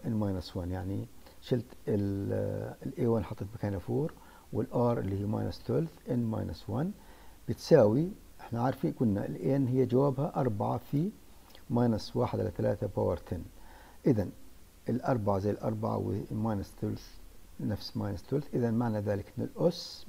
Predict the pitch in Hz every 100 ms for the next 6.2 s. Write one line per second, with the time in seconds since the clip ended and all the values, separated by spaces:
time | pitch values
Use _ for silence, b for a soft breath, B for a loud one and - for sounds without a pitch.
0 | 113 - 117 95 - - - 104 98 135
1 | 139 151 110 - 110 85 - 98 - 113
2 | 110 123 185 - - B B B B B
3 | B B B B - - - 120 - 143
4 | 107 - - - - 120 123 110 - -
5 | - - - - - - - 104 120 113
6 | - 120